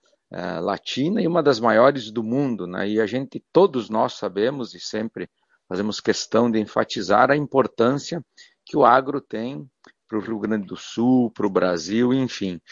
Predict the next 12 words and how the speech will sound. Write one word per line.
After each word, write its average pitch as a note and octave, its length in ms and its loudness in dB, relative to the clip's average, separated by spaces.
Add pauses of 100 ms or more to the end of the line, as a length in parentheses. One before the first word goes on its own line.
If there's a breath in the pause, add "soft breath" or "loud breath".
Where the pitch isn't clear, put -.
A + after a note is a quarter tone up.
(320 loud breath)
Mas, A2 280 4
Bruno, C3 540 2 (360 soft breath)
lastimavelmente, A#2 1600 0
mesmo A#2 420 0
estando A#2 420 2
à G2+ 40 6
beira B2 500 4
de G#2 100 -4
mais B2 380 0
uma A#2 160 -4
Expo G#2 300 -6
Inter, B2 520 -4